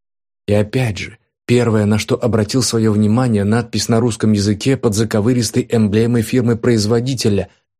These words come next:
«Элпром». Никакой забугорской тарабарщины, ставшей почти незаметной в старой доброй Российской Федерации.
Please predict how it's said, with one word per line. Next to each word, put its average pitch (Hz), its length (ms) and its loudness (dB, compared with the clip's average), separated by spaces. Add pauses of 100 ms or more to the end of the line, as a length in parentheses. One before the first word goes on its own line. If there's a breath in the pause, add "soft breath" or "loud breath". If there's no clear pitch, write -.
«Элпром». 120 960 0 (420)
Никакой 117 440 0
забугорской 117 580 0
тарабарщины, 113 640 0
ставшей 107 380 -4
почти 113 480 -4 (100)
незаметной 117 720 0
в 107 80 -2
старой 110 320 0
доброй 101 360 0
Российской 107 480 -2
Федерации. 104 760 -4